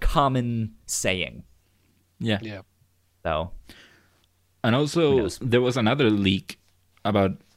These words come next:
Speaker 2: what game we might see on the Ubisoft Forward, which I didn't include in the upper runners, but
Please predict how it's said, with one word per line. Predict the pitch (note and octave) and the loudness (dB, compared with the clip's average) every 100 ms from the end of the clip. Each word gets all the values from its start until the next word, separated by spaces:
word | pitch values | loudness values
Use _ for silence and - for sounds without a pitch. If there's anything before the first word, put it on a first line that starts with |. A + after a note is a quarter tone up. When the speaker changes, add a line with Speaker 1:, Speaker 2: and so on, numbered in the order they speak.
| _ - | _ -2
Speaker 2:
what | G#2+ G#2+ G2 - | 2 2 2 0
game | A2 G2+ | 4 6
we | G#2+ | 6
might | G2+ F#2 | 2 0
see | - - G2+ | -2 -2 0
on | F#2+ | 2
the | F2+ | 0
Ubisoft | E2+ D#2 | -2 -4
Forward, | D#2+ F2+ D#2+ C#2+ | -4 -2 0 -2
which | - - - - | -6 -8 -8 -4
I | G2 F#2 F2 G2 - | 0 0 0 -4 -2
didn't | G2+ | 0
include | F#2+ F#2 - F#2+ | 2 0 -2 -2
in | G2 G2 | 0 0
the | G2+ | 2
upper | G2+ G2+ | 2 0
runners, | A2 C3+ C#3 - | 0 0 -2 -2
but | G#2 | -2